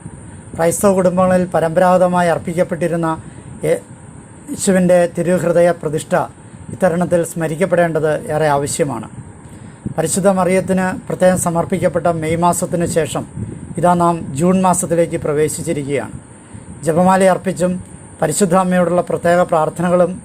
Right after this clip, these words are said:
അർപ്പിച്ചുകൊണ്ട് ആത്മീയ ജീവിതത്തിന് പുതിയ ഒരു ഉണർവ് നേടിയിരിക്കുന്ന ഈ സമയത്ത് പരിശുദ്ധ അമ്മയുടെ ഒരു ക്ഷണമാണ് തൻ്റെ തിരുക്കുമാരൻ്റെ തിരുഹൃദയത്തിലേക്ക് നമ്മുടെ ദൃഷ്ടികൾ ഉറപ്പിക്കുവാനും ആ തിരുഹൃദയ സ്നേഹത്തിൽ നമ്മുടെ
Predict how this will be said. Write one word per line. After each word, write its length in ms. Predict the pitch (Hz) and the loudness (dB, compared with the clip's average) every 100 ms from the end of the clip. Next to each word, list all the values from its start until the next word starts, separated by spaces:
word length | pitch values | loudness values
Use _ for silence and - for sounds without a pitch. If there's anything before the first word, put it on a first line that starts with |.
| - 165 | -12 -8
അർപ്പിച്ചുകൊണ്ട് 880 | 151 175 147 170 165 156 170 - - - - | -6 -6 0 2 2 0 -2 -8 -12 -12 -10
ആത്മീയ 400 | 131 147 170 185 | -8 -4 2 2
ജീവിതത്തിന് 480 | 185 175 175 170 170 | 2 2 2 0 0
പുതിയ 480 | 170 170 151 175 180 | -4 -4 0 2 2
ഒരു 160 | 180 165 | 0 0
ഉണർവ് 500 | 160 160 170 180 175 | 0 2 2 2 2
നേടിയിരിക്കുന്ന 880 | - 160 156 170 165 151 156 156 156 - | -2 -2 0 0 -2 -2 -2 -2 -4 -6
ഈ 100 | 160 | -6
സമയത്ത് 520 | 151 156 151 143 131 107 - - - - - | -4 -2 -2 -2 -6 -8 -14 -18 -18 -16 -8
പരിശുദ്ധ 380 | 160 156 208 190 | -4 -2 0 2
അമ്മയുടെ 460 | 185 180 175 175 180 | 2 2 2 2 2
ഒരു 160 | 165 165 - | 0 -2 -4
ക്ഷണമാണ് 640 | - 160 170 175 160 151 - - - - | -6 -2 2 2 2 -2 -8 -16 -20 -6
തൻ്റെ 200 | 160 165 | -2 0
തിരുക്കുമാരൻ്റെ 640 | 180 165 165 190 180 175 | 0 -2 -2 2 2 2
തിരുഹൃദയത്തിലേക്ക് 1000 | 170 160 170 160 170 151 165 160 147 156 - - - - | 0 2 0 2 0 2 2 0 0 -8 -8 -18 -16 -6
നമ്മുടെ 240 | 156 170 175 | -2 2 2
ദൃഷ്ടികൾ 440 | 160 - 180 170 | 0 -2 0 2
ഉറപ്പിക്കുവാനും 840 | 151 151 - 160 165 160 151 151 - - - - 156 | 2 0 -2 0 2 2 -2 -8 -12 -14 -14 -8 -2
ആ 100 | 175 | 0
തിരുഹൃദയ 540 | 180 180 175 180 185 | 2 0 2 4 2
സ്നേഹത്തിൽ 600 | 180 170 156 175 180 170 - - - - | 2 -2 -2 0 0 -2 -4 -18 -18 -10
നമ്മുടെ 400 | 156 151 180 180 | -4 0 4 4